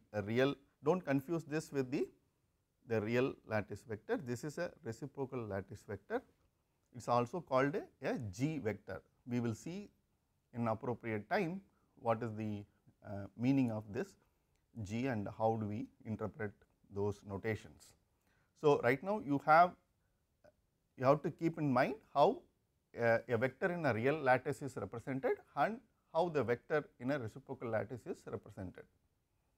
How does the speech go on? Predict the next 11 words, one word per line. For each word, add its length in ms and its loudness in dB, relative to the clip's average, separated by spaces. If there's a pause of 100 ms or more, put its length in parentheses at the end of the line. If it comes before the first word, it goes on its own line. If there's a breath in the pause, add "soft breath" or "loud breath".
(120)
and 180 0
then 140 -2
what 220 2
is 200 -4
the 120 -6 (320)
relationship 500 -4 (160)
mathematically. 600 -4 (4000)
And 160 8
if 140 4
you 40 -2
can 300 6